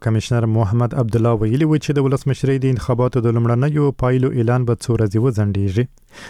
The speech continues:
تفصیل وروسته اورېدلی سئ. نامعلومو وسلوالو په کندهار کې دوه پولیس ووژل. پر دغو پولیسو شیبه مخکې د کندهار د اتمې امنیتي حوزې اړوند د فاضل کندهاري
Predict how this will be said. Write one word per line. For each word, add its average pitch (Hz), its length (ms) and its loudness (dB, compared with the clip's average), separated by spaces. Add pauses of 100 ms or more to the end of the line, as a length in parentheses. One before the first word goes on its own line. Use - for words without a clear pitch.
(120)
تفصیل 131 440 -2
وروسته 120 520 0
اورېدلی 101 420 0
سئ. 123 120 -2 (680)
نامعلومو 165 400 0
وسلوالو 143 440 0
په 131 220 -2
کندهار 123 340 0
کې 117 220 -4
دوه 113 300 0
پولیس 143 300 0
ووژل. 104 580 0
پر 107 160 0
دغو 110 200 2
پولیسو 113 360 0
شیبه 113 240 0
مخکې 143 420 0 (560)
د 127 300 2
کندهار 123 420 0
د 123 140 -2
اتمې 127 480 0
امنیتي 113 380 0
حوزې 107 340 2 (140)
اړوند 143 300 0 (380)
د 131 100 2 (120)
فاضل 127 320 -2
کندهاري 113 420 0